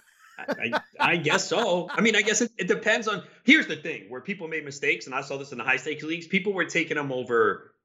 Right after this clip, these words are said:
Dalvin Cook, guys like that. Can you imagine sitting here and you took C H over Dalvin Cook? And I, I was in a draft picking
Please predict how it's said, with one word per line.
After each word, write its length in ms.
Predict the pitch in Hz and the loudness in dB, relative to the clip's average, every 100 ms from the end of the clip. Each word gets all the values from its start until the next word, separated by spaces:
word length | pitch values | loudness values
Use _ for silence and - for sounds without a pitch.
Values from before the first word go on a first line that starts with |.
| _ | _
Dalvin 460 | 123 113 101 95 87 | 4 4 4 -4 -6
Cook, 580 | - 180 175 165 160 - _ 113 | 0 4 6 4 -2 -10 _ 0
guys 260 | 131 127 123 | 2 2 0
like 160 | 110 | -4
that. 400 | 135 135 135 - | -2 -2 -4 -2
Can 120 | 220 | 6
you 120 | 403 330 | 8 8
imagine 320 | 185 196 180 | 2 -2 -6
sitting 320 | - 180 156 | -12 -12 -8
here 300 | 180 170 170 _ 123 | -6 -6 -8 _ -6
and 100 | 143 | 2
you 380 | 185 185 180 - _ - | 2 2 -4 -12 _ 2
took 180 | 196 196 | 2 2
C 320 | 180 175 170 | -8 -6 -4
H 140 | 170 | -2
over 160 | 165 135 | -2 2
Dalvin 320 | 139 147 123 | 4 4 -2
Cook? 320 | 139 139 139 _ _ _ _ _ _ - | -8 -8 -10 _ _ _ _ _ _ 4
And 80 | 254 | 4
I, 160 | 330 175 | 4 2
I 100 | 269 | 0
was 120 | 311 311 | 0 -2
in 100 | 277 | -4
a 60 | |
draft 440 | 180 226 262 - - | -4 0 0 0 -4
picking 420 | 233 226 196 | -4 -2 -6